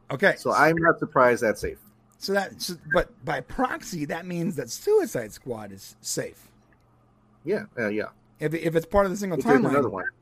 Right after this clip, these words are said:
Speaker 1: by
Speaker 2: Yeah.
Speaker 1: proxy, and Mar-, and let's, let's face it, Margot Robbie is,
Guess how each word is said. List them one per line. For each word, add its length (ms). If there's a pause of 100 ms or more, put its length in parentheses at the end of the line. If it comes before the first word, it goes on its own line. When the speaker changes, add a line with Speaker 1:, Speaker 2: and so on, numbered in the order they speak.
Speaker 1:
by 80
Speaker 2:
Yeah. 40
Speaker 1:
proxy, 580 (460)
and 180
Mar-, 280
and 200
let's, 280
let's 240
face 280
it, 100
Margot 280
Robbie 500
is, 400